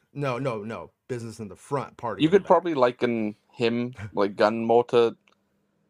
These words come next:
Speaker 2: Gunn will also sort of do the Beck and Filoni roles. Like, he
Speaker 1: Mm-hmm.
Speaker 2: will greenlight projects and movies, and then he will also look for the filmmakers and storytellers to, to, you know, present them.
Speaker 1: Mm-hmm.
Speaker 2: But he will also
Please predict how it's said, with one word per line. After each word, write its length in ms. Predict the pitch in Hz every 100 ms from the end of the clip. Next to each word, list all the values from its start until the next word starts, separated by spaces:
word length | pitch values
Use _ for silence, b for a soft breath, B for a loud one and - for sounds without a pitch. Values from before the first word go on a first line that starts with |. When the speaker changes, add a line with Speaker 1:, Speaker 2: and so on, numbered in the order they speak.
| _ 131 123 -
Speaker 2:
Gunn 220 | 147 165
will 100 | 156
also 220 | 147 170
sort 260 | - - 120
of 120 | 113
do 160 | 120 113
the 480 | 104 101 98 92 - _ -
Beck 320 | 110 110 - -
and 260 | 107 107
Filoni 300 | - 110 104
roles. 440 | 104 98 110 123 _ _ _ _ _ _ _ -
Like, 100 | 117
he 200 | 143 147
Speaker 1:
Mm-hmm. 80 | 117
Speaker 2:
will 260 | 123 131
greenlight 520 | 123 117 127 123 120 - -
projects 440 | 117 113 120 120
and 100 | 107
movies, 420 | 107 110 120 113 -
and 120 | 107
then 180 | 101 104
he 160 | 120
will 120 | 110 110
also 240 | 110 107
look 200 | 107 -
for 100 | 104
the 100 | 98
filmmakers 420 | - 104 104 98
and 80 | 98
storytellers 520 | 101 104 101 101 98
to, 140 | - _ _ _ -
to, 140 | - -
you 100 | 113
know, 160 | 98 95 _ _ _ _ _ _ _ _ -
present 360 | 113 110 110
them. 260 | 135 139 147 _ _ _ _ _ _ _ -
Speaker 1:
Mm-hmm. 160 | 120 165
Speaker 2:
But 100 | 127
he 120 | 127
will 140 | 127
also 760 | - 123 120 120 110 107 101